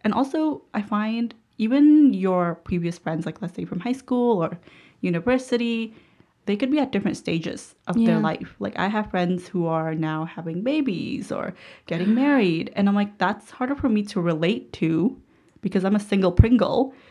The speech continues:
Speaker 1: And they're like,
Speaker 2: Yes.
Speaker 1: "Guess what my husband did to me?" And I'm like,
Speaker 2: Mm.
Speaker 1: "Um, I don't know."
Speaker 2: I don't got a husband.
Speaker 1: Yeah.
Speaker 2: Yeah.
Speaker 1: And it's
Speaker 2: Yeah.
Speaker 1: like,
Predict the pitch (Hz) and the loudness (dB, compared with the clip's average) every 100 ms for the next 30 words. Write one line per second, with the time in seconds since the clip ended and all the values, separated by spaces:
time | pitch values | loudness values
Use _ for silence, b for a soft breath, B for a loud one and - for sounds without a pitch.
0 | B - 208 202 202 - - - 185 - | B 0 2 2 0 -6 -6 -4 -2 0
1 | 294 - 185 208 180 240 - 254 262 254 | 0 0 2 4 4 0 0 2 2 4
2 | 269 240 311 262 269 254 311 453 - 247 | 6 4 2 2 6 8 8 4 0 2
3 | 262 - - - 403 440 466 - _ - | 2 -2 -8 -8 -6 -8 -12 -16 _ -20
4 | _ _ - b b b b _ - - | _ _ -20 b b b b _ -20 -12
5 | 226 262 254 - 554 B B 226 214 208 | -4 -2 0 0 -2 B B -2 0 2
6 | 214 208 190 196 196 185 196 202 196 214 | 4 2 2 2 0 -4 -6 -4 0 0
7 | 196 190 185 - - 262 - 214 196 190 | -2 -4 -6 -6 -8 -8 -4 0 0 0
8 | 185 185 175 _ _ _ - 196 226 233 | 0 -2 -6 _ _ _ -6 -4 -2 -2
9 | 202 | -2